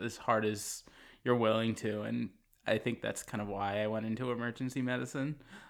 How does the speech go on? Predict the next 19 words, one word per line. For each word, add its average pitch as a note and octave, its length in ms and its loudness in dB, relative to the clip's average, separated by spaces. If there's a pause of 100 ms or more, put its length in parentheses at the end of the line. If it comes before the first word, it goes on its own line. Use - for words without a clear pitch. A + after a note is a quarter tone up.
(200)
Um, F#2+ 440 -2 (240)
and G2+ 400 -2 (320)
I, - 340 -4
I A#2 40 2
almost B2 260 4
see B2+ 100 6
it A2+ 60 6
as G#2+ 140 4
a G#2+ 60 -2
game, G#2 560 -4 (140)
you G#2+ 60 -6
know, G2+ 320 -6
how, G2+ 500 -2 (520)
how A#2 120 2
many A#2 180 4
people B2 280 -2
can A2 140 -6
I G#2 80 -2
see? G#2+ 640 -4